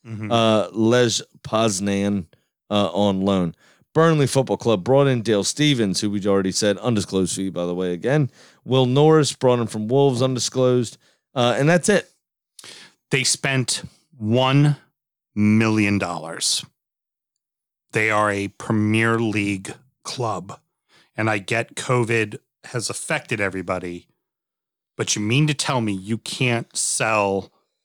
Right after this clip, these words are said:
Speaker 1: any assets to add to your club?
Speaker 2: I also think they brought in about
Speaker 1: At all.
Speaker 2: a hundred fifteen million pound from the T V deal from last season.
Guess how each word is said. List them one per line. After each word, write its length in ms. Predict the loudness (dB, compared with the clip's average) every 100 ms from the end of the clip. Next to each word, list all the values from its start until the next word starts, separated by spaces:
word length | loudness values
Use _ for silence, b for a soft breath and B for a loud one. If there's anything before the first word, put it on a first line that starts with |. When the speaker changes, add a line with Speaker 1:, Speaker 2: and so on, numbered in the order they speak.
| _ _ _ _ _ _
Speaker 1:
any 340 | -2 0 0 0
assets 880 | -2 -2 -2 -4 -6 -4 -2 -2 -6 _ _ _ _
to 440 | -2 0 0 -4 -10 _ _ _ -6
add 540 | -2 -2 -2 -4 -6 -16 _ _ _
to 140 | -4
your 360 | -2 0 2 2
club? 580 | -4 -4 -4 -4 -14 -20 _ _ _
Speaker 2:
I 100 | 2
also 220 | 2 4 2
think 220 | 0 2
they 100 | 0
brought 320 | 2 2 4
in 100 | 2
about 200 | 4 4
Speaker 1:
At 100 | 4
all. 140 | 4 4
Speaker 2:
a 40 |
hundred 280 | 4 0 -4
fifteen 680 | 0 0 2 0 2 2 2
million 420 | 2 2 0 0
pound 360 | 0 0 0
from 100 | -2 -2
the 80 |
T 240 | -2 0 2
V 180 | 2 0
deal 240 | 2 0
from 240 | -2 -6
last 340 | -4 -2 -2 -2
season. 460 | -4 -6 -8 -12